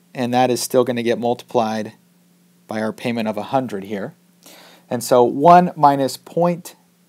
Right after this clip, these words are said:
eight one six two nine seven five is actually point one eight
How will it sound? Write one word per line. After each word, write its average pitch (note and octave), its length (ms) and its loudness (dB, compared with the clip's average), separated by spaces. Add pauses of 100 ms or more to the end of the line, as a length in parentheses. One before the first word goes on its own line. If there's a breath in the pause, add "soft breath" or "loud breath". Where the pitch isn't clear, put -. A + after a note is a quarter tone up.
(120)
eight D3 160 0
one D3 200 -2
six - 500 -6 (460)
two E3 160 -2
nine C3+ 260 2
seven B2+ 320 -2
five B2 460 -2 (680 soft breath)
is A#2+ 120 -4
actually B2 720 0 (640)
point D3 400 -4 (220)
one B2+ 320 -2 (140)
eight C3+ 500 -4